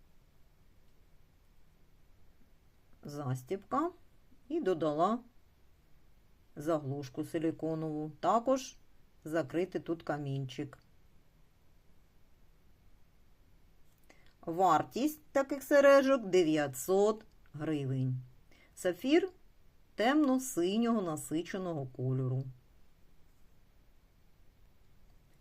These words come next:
Срібні сережки з натуральним містік топазом.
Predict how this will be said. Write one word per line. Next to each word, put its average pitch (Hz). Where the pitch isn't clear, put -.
Срібні 214
сережки 185
з 202
натуральним 180
містік 170
топазом. 165